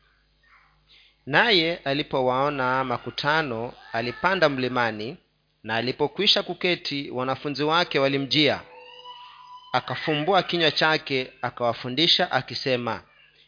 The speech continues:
"Heri walio maskini wa roho, maana ufalme wa mbinguni ni wao.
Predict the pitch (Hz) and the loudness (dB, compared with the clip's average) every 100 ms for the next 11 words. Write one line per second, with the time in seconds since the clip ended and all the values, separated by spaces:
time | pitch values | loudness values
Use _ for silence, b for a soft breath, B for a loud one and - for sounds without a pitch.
0 | b 180 220 233 190 175 180 170 156 - | b 2 4 6 6 6 6 4 0 0
1 | 160 156 139 147 139 131 123 123 - - | 0 4 6 6 4 4 2 0 -8 -16
2 | 120 120 135 151 135 - 143 139 131 131 | -6 2 4 4 0 0 0 0 -2 -2
3 | 147 165 135 127 123 147 127 90 82 | -2 0 -2 -2 2 4 4 2 -8